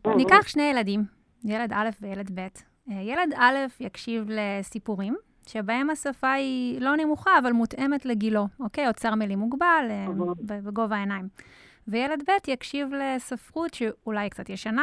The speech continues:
Speaker 2: יותר, או לא יודעת, אבל, אבל אוצר המילים יותר מורכב והשפה יותר גבוהה. האם לדעתך יהיה הבדל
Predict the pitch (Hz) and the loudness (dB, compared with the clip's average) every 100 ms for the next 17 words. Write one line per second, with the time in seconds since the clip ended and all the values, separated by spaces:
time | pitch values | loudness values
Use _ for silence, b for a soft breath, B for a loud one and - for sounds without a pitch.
0 | 339 330 320 294 277 254 208 190 185 185 | 2 0 0 0 0 -2 -4 -6 -8 -10
1 | 220 202 202 214 220 226 220 233 233 269 | -10 -10 -10 -6 -4 0 2 2 2 4
2 | 269 240 233 233 226 214 214 202 - 214 | 6 4 4 2 0 0 0 -2 2 2
3 | 202 196 - 196 196 196 185 185 196 247 | 2 -4 -6 -6 -4 -4 -8 -10 -14 -16
4 | - b b b b b b - 262 359 | -20 b b b b b b 0 2 2
5 | 381 269 233 - 269 262 233 220 240 233 | 2 2 2 0 -4 -4 -4 -2 0 0
6 | 208 196 214 233 | -2 -2 0 0